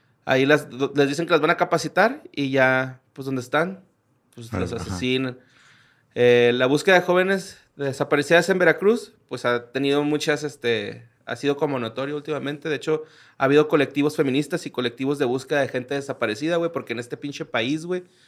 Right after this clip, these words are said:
Speaker 1: no sé si ustedes sepan, pero la policía no busca, güey. O sea,
Speaker 2: <laughs>
Speaker 1: si hay una
Speaker 2: No.
Speaker 1: pinche desaparición, güey, de una persona, no buscan, güey. ¿Sabemos por qué? Porque son ellos la mayoría del tiempo los que lo esconden, güey, y también porque, pues,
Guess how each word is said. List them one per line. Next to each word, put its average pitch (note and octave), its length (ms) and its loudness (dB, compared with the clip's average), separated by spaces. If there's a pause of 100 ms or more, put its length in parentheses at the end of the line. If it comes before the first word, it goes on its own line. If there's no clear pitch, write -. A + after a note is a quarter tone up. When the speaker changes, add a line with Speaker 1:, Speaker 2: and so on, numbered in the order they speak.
(100)
Speaker 1:
no C#3 80 -4
sé C3+ 60 -4
si - 60 -10
ustedes D3+ 180 -2
sepan, D#3+ 280 0
pero E3 120 6
la C3+ 160 4
policía B2+ 380 0
no C#3+ 140 0
busca, E3+ 340 0
güey. G#3+ 180 -2
O F#3+ 100 -6
sea, B2+ 240 0 (180)
Speaker 2:
<laughs> - 180 -20
Speaker 1:
si - 100 2
hay D3+ 80 10
una E3 160 8
Speaker 2:
No. G#3+ 100 4
Speaker 1:
pinche F#3 320 4
desaparición, E3 800 4
güey, G3 160 2
de F3 80 2
una F3 180 0
persona, E3+ 460 -2 (320)
no D#3+ 180 8
buscan, F#3+ 460 4
güey. A#3+ 220 -2 (380)
¿Sabemos G3+ 320 4
por D#3 200 2
qué? G3+ 140 4
Porque G3 260 0
son F3+ 220 4
ellos G#3+ 340 6
la F3+ 140 8
mayoría D3+ 400 6
del F#3+ 140 0
tiempo G3 340 2
los D#3 320 0
que D3+ 100 -2
lo C3+ 60 4
esconden, A3+ 480 2
güey, D4+ 200 -6
y G3 60 -4
también C#3+ 420 0
porque, E3 360 -4
pues, - 280 -16